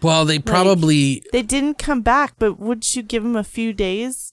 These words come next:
Speaker 1: Well,
Speaker 2: Just
Speaker 1: I
Speaker 2: in
Speaker 1: mean, would
Speaker 2: case
Speaker 1: you
Speaker 2: they
Speaker 1: be
Speaker 2: were
Speaker 1: panicked and back in nineteen fifty-nine if you heard bombs going off? I mean, I probably would have too.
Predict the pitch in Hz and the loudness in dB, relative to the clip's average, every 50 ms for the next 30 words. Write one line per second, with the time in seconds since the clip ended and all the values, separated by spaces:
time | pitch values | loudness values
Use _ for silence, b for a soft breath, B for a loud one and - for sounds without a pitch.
0 | - - 214 220 208 214 220 226 220 190 196 220 - - 277 294 294 277 269 - | -4 -2 0 2 4 4 4 4 4 4 2 2 2 2 0 0 2 2 0 0
1 | - - 233 226 233 247 240 226 - 208 180 156 135 135 165 175 - 180 151 151 | 0 0 0 0 0 -2 -4 -4 -2 -2 -2 0 0 -2 -4 -2 -2 0 0 0
2 | 156 165 151 - 165 156 147 165 143 - 147 135 135 135 147 147 139 123 127 113 | 0 -2 0 0 0 0 0 -2 -2 -2 0 0 2 2 2 0 0 0 0 0
3 | 107 139 131 110 - - 107 98 101 113 123 139 139 139 135 143 143 147 147 151 | 2 2 0 0 -2 -4 -2 -2 0 0 2 0 0 0 0 0 2 2 2 2
4 | 151 156 156 156 - 156 139 143 147 165 185 - 226 220 208 175 127 123 120 117 | 2 2 2 2 2 2 2 2 2 0 0 0 0 2 2 2 4 4 2 2
5 | 107 101 - - 156 170 180 120 101 107 131 | 0 -2 -2 0 2 2 2 2 0 -2 -4